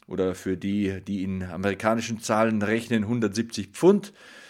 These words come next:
Er hat auch schon geboxt und heute ist er zu Gast bei mir in Hackmans M M A Show. Und ja, es sind ein paar interessante Dinge dabei, die ihr gleich hören werdet. Zwanzig Jahre jung, kommt aus dem Harz, also so ein unbekümmerter, frischer Typ, ist noch ungeschlagen.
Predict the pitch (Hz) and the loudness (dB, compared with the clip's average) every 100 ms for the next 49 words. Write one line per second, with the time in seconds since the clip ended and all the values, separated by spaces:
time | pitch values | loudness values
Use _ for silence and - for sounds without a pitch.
0 | - 117 120 120 135 120 113 139 190 - | -2 0 2 0 0 0 2 4 2 0
1 | - 160 151 120 113 117 - 95 101 98 | -6 -4 -2 0 0 0 -4 -6 -8 -6
2 | 85 98 - 85 85 78 82 92 90 90 | -6 -6 -8 -8 -8 -6 -6 -6 -6 -8
3 | - 82 82 80 - 87 85 - 95 98 | -10 -12 -10 -10 -8 -8 -8 -6 -6 -4
4 | 87 85 82 - - _ _ _ _ _ | -4 -4 -6 -10 -20 _ _ _ _ _
5 | _ 95 104 82 87 - 92 - 92 92 | _ -2 -2 -2 -10 -12 -12 -6 -4 -4
6 | 92 87 95 95 85 110 113 87 82 78 | -6 -6 -6 -6 -4 0 0 0 -4 -6
7 | 85 82 82 90 85 80 85 113 117 - | -6 -6 -8 -8 -8 -6 -2 0 -2 -10
8 | - - - - 110 123 139 117 110 101 | -20 -20 -18 0 4 4 2 2 4 6
9 | 131 160 160 143 123 107 - 98 110 127 | 6 6 4 2 4 2 0 -2 2 2
10 | - - - - - 90 95 95 101 160 | 2 -4 -8 -12 -14 -6 -4 -4 -2 -2
11 | 165 151 - 147 147 139 135 127 - 139 | 0 0 -2 -4 -2 0 0 0 -2 -4
12 | - 104 - 175 170 - - 120 117 165 | -2 -4 -2 -2 -2 -4 -6 -4 -2 -2
13 | 185 185 - 117 120 135 196 | -2 -2 0 2 4 4 0